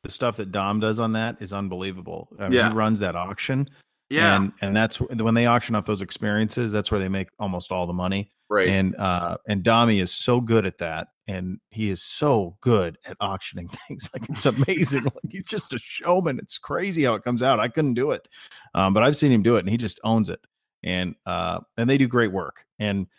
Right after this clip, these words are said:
Speaker 1: you know, my mom was treated at, uh, at, at Ohio State.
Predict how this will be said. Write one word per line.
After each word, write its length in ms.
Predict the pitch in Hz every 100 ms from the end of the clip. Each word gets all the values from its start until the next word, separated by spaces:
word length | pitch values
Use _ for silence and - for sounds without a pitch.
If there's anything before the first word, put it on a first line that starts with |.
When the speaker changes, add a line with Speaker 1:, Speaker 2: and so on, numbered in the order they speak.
| _ _
Speaker 1:
you 80 | 104
know, 140 | 95
my 220 | 107 117
mom 240 | 123 120 113
was 140 | 107
treated 480 | - 117 113 110 110 -
at, 180 | 104 101 _
uh, 360 | 104 98 98 95 - _ -
at, 140 | 104 - -
at 120 | 107
Ohio 240 | 101 110 104
State. 420 | - 110 104